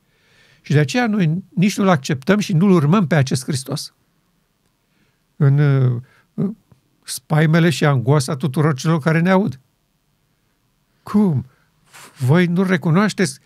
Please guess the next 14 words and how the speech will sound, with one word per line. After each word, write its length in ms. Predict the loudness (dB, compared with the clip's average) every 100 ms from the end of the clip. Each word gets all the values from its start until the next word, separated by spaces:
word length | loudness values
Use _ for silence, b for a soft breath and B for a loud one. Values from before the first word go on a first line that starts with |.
| _ 0
că 100 | 0
acesta 340 | 2 -2 -2
este 220 | -6 -6
Hristos?” 380 | -4 -4 -4 -6
Și 60 | -4
noi 100 | -4
spunem: 280 | -2 0
„Nu. 300 | 2 2 0 -4 _ _ _ _ _ b b b b b
Începătorul 800 | 0 0 0 0 2 0 0
unei 180 | 0 0
noi 200 | 0 2
rase 260 | 2 0 -2
umane 360 | -4 0 2
este 320 | 2 0 -6